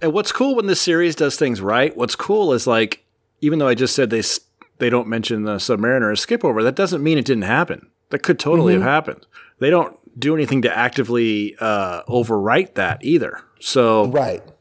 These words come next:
Speaker 2: It's just not part of the story they're telling, so they don't really bring it in.
Speaker 1: Yeah, I think, I think that's, the series is at its best when it does things like that. Sometimes I do think they overwrite things a little bit. That's okay.
Speaker 2: So Steve Rogers is the Matrix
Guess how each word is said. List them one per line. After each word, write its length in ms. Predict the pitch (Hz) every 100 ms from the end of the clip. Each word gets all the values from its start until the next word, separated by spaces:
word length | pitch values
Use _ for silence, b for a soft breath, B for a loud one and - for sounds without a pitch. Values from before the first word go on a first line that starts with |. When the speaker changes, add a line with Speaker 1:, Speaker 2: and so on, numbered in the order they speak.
| -
Speaker 2:
It's 120 | 143
just 140 | 143
not 120 | 151 139
part 140 | 143
of 60 | 117
the 60 |
story 240 | - 139 127
they're 120 | 120
telling, 260 | 127 123
so 100 | 120 117
they 60 |
don't 80 | 113
really 160 | 113 113
bring 200 | 156 101
it 80 |
in. 200 | 95 85 - _
Speaker 1:
Yeah, 400 | 135 156 147 71 92
I 100 | 117
think, 280 | 160 185 - _
I 80 | 127
think 200 | 143 147
that's, 220 | 139 - -
the 200 | 123 120
series 360 | - 131 113
is 100 | 101
at 80 | 107
its 100 | 92
best 300 | 95 117 -
when 80 | 101
it 80 | 90
does 220 | 98 -
things 200 | 95 90
like 160 | 90 104
that. 180 | 95
Sometimes 420 | - 156 151 131 113
I 60 |
do 140 | 107 123
think 180 | 117 98
they 80 |
overwrite 460 | 92 92 90 90 95
things 180 | 90 85
a 60 | 90
little 200 | 95 80
bit. 160 | 82 - - -
That's 220 | - 95 95
okay. 200 | - - - - - B B B B
Speaker 2:
So 280 | - 147 143
Steve 360 | 139 147 165 147
Rogers 500 | 143 139 147 139 -
is 320 | 135 127 104
the 180 | 123 117
Matrix 720 | 113 120 - 208 - - -